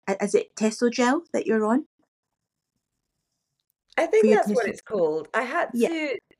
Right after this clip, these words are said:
Speaker 2: it used to come in a pump and then they ran out 'cause, again, we've obviously had
Speaker 1: <laughs>
Speaker 2: shortages of various H R T,
Speaker 1: Yeah.
Speaker 2: um, products across the country. Um, and at the moment,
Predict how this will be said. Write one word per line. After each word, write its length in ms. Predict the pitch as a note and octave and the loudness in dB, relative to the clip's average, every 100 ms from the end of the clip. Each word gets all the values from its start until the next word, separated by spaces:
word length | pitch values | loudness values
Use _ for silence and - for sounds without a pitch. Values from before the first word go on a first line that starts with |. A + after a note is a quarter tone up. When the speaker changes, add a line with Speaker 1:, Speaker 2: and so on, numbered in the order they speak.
| _ - | _ -2
Speaker 2:
it 120 | C4+ | 0
used 220 | C4+ C#4 | -4 -10
to 80 | D#4 | -6
come 180 | B3+ B3 | -2 0
in 80 | A3+ | 0
a 60 | |
pump 460 | A3+ A3 F#3+ D#3+ D#3 | -2 -2 -2 -4 -6
and 100 | F#3+ | -4
then 140 | G3 | -4
they 100 | G3 | -4
ran 220 | F3 F3+ F3 | -4 -4 -2
out 280 | D#3 - | -2 -4
'cause, 100 | - | -8
again, 320 | F3+ F#3+ E3+ E3 | -6 -2 0 0
we've 180 | D#3 | 0
obviously 800 | E3 D#3 E3 - D#3+ D3+ D3 - - - | -2 -2 -10 -6 -4 -2 -4 -6 -14 -10
had 240 | D#3 D3+ | -6 -6
Speaker 1:
<laughs> 20 | |
Speaker 2:
shortages 600 | G3 F4 E4+ D#4 - - | -2 2 2 2 -2 -4
of 100 | C#3+ - | -12 -4
various 680 | D3+ C#3+ C#3 C#3 - - - | -2 0 -4 -8 -12 -20 -18
H 320 | D3 C#3+ - | -8 -8 -6
R 120 | C#3+ C#3 | -6 -6
T, 440 | - E3 D3+ D3 _ - - - _ _ | -8 -10 -8 -12 _ -20 -20 -20 _ _
Speaker 1:
Yeah. 220 | A3+ G3 E3 | 0 2 2
Speaker 2:
um, 140 | D#3+ - D3+ D3 - _ _ _ _ - | -2 -8 -14 -14 -16 _ _ _ _ -4
products 960 | F#3 E3 C3 B2+ - - - - - _ | -2 0 0 -2 -6 -18 -18 -20 -20 _
across 380 | - - D#3+ C#3+ | -12 -8 -8 -8
the 160 | - D3+ | -10 -12
country. 760 | - E3+ D#3 - - C#3+ C3+ - | -8 -8 -8 -12 -8 -6 -6 -6
Um, 580 | D#3 D#3+ E3 E3 D#3+ E3 _ _ | -2 2 2 2 -6 -10 _ _
and 180 | E3 E3+ | -2 -2
at 80 | - | -4
the 60 | |
moment, 560 | F3 F#3 G3 F3+ D3+ | -2 0 2 2 -2